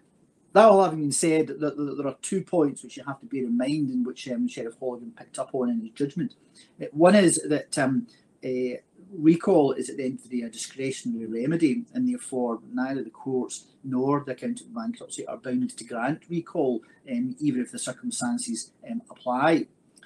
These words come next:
Um, so therefore, Sheriff Holligan didn't actually say what the answer would be,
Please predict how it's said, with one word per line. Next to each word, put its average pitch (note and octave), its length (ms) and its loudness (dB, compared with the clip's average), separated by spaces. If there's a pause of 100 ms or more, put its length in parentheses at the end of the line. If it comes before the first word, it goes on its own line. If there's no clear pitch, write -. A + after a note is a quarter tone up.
(340)
Um, C3 500 4
so - 140 -4
therefore, C3+ 640 0 (380)
Sheriff F#3+ 360 4
Holligan C#3 460 0
didn't C3+ 180 -6
actually B2+ 280 -8
say B2 300 -4 (280)
what C#3 220 2
the - 120 -4
answer B2 400 -6
would A#2 160 -6
be, C#3 400 -6